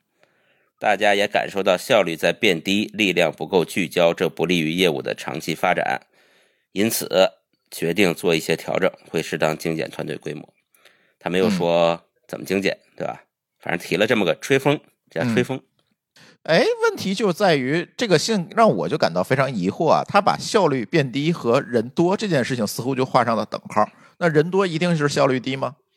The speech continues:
Speaker 1: 这个事儿吧，某种意义上来说确实是，是的。
Speaker 2: <laughs> 但是你提高人效不是组织的一个最主要的要干的事情吗？管理职能不就是提高人效吗？而不是说，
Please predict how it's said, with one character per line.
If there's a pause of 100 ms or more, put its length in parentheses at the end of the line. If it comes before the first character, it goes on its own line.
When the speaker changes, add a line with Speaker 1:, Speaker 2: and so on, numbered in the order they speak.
(600)
Speaker 1:
这
个
事
儿
吧， (360)
某
种
意
义
上
来
说
确
实
是， (120)
是
的。 (560)
Speaker 2:
<laughs>
但
是
你
提
高
人
效
不
是
组
织
的
一
个
最
主
要
的 (480)
要
干
的
事
情
吗？
管
理
职
能
不
就
是
提
高
人
效
吗？
而
不
是
说，